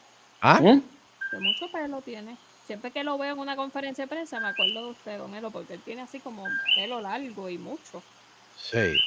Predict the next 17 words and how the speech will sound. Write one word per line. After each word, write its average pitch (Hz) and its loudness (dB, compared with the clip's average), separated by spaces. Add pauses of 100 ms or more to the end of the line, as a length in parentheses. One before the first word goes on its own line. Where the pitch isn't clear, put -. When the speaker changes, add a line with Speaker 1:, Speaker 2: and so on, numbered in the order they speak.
(220)
Speaker 1:
parece 87 2
a - 4
Speaker 3:
Sí. 135 0
Speaker 1:
Richard 139 4
Cajión, 110 0
así. 101 -4
Speaker 2:
Ave 160 12
María. 110 -2
Speaker 3:
Exacto. 269 2 (300)
Speaker 1:
Sí, - -8
sí, 254 6
Speaker 3:
Exacto, 262 6
Speaker 1:
tiene, 220 -2
Speaker 3:
ese 233 -6
Speaker 1:
tiene 254 -6
Speaker 3:
tipo. 208 -4
Speaker 1:
ese. 71 -8